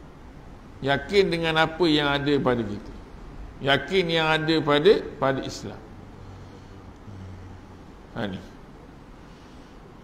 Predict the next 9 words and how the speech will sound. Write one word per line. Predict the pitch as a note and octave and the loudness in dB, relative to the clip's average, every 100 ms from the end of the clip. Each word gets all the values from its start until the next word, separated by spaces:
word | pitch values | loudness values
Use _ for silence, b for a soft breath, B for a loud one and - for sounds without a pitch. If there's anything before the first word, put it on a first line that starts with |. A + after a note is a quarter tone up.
| - - - - - - - - - - - - - - - - - - - - | -18 -18 -18 -18 -20 -20 -20 -18 -18 -18 -20 -20 -20 -20 -20 -20 -20 -20 -20 -4
Nanti | - B2+ D3+ | -2 2 4
dia | D3 | 6
bagikan. | C#3 C3+ B2+ A#2 F#2+ - - - - - - - - - - | 6 6 4 0 -2 -6 -14 -18 -20 -20 -20 -20 -20 -20 -2
Yang | - G3 G#3 G3 | 8 10 10 8
kedua, | F#3 A3+ C4 | 8 10 8
adil. | G#3+ A3 G3 A#2+ - - - - - - - - - - - F3 G3+ - - - - - - - - - - | 6 6 6 4 0 -10 -16 -18 -18 -18 -18 -16 -16 -16 -12 -10 -10 -12 -16 -18 -18 -18 -18 -18 -20 -16 0
Yang | C3+ D3+ C#3 | 4 4 4
kedua, | C#3 D#3+ C#4+ - - - - - | 4 6 6 4 -10 -16 -18 -14
adil. | - C3+ A2 A2+ - | -2 -2 0 -4 -6